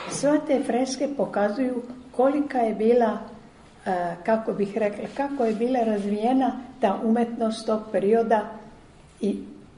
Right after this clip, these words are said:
što je najlepše, svi ti spomenici koji su sod-, kod nas sačuvani, možda su najbolji svedoci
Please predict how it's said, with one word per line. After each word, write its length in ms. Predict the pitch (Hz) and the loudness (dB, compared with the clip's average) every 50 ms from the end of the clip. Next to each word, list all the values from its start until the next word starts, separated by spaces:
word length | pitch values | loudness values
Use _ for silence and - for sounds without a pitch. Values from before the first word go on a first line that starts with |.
| - - - | -20 -20 -18
što 220 | - - - - | -18 -8 0 2
je 280 | 196 185 175 170 - - - | 4 6 4 4 2 -4 -4
najlepše, 680 | 185 196 214 226 233 233 233 233 - - 247 226 - - - | -2 0 2 2 2 2 0 -2 -2 0 0 0 0 0 -6
svi 380 | - - - 220 254 254 254 | -10 -8 -4 -2 -2 -2 -2
ti 140 | - 233 220 | -2 -4 -4
spomenici 760 | - - - 214 226 226 226 220 220 220 220 - - 208 208 | -4 -2 -2 0 0 0 2 2 0 0 0 -2 -6 -6 -4
koji 160 | - 190 185 | -2 -4 -4
su 180 | 185 - 196 175 | -4 -4 -8 -8
sod-, 300 | - - 220 220 220 240 220 - | -4 -2 -2 -2 -2 -4 -8 0
kod 180 | - 214 220 226 | 2 2 2 4
nas 240 | 233 214 208 214 - | 2 0 0 0 0
sačuvani, 640 | 226 214 214 214 - 226 214 214 208 208 202 196 202 202 202 - - - - - - - - - | 0 0 0 0 -2 -2 0 0 -2 -2 -4 -6 -8 -10 -16 -18 -20 -20 -20 -20 -20 -20 -12 -2
možda 300 | - 196 196 196 202 202 | 0 0 0 2 2 0
su 200 | 196 - - 202 | 0 0 -2 0
najbolji 520 | 202 233 - 269 269 - 247 233 220 214 208 | 4 4 4 4 4 4 4 4 4 2 0
svedoci 680 | - 233 202 202 208 202 202 202 202 - 202 180 | 0 -2 0 2 6 6 6 6 4 0 -2 -4